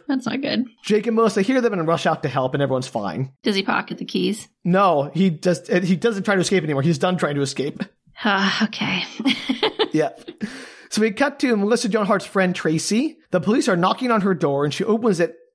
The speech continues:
Speaker 2: clearly in the middle of a Santa-themed sexual role play with another man who comes up behind her.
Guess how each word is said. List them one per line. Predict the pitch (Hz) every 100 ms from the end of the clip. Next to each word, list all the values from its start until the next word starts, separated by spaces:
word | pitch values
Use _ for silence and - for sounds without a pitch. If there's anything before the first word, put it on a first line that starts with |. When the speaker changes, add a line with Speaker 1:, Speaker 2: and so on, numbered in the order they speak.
| -
Speaker 2:
clearly | - 247 311 247 240
in | 214
the | 190
middle | 185 208 190
of | 170 160
a | 151
Santa-themed | - 196 190 180 196 170
sexual | 147 185 - 180
role | 147 160
play | 170 185
with | 175 165
another | 160 156
man | 160 175 190
who | 175
comes | - 175 165
up | 277
behind | 165 170 165
her. | 233